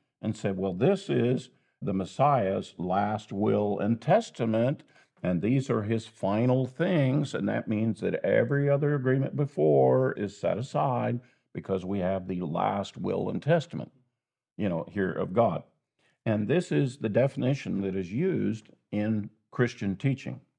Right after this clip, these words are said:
That is not the definition that's used in the Hebrew.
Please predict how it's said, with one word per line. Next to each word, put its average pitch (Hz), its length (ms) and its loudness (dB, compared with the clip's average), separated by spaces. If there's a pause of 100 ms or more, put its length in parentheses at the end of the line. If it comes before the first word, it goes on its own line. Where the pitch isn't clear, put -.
(1700)
That 117 340 6
is 113 240 2
not 120 580 4 (520)
the 117 160 2
definition 104 1000 0
that's 107 260 -4
used 113 280 0
in 95 80 -4
the 92 80 -2
Hebrew. 85 340 -6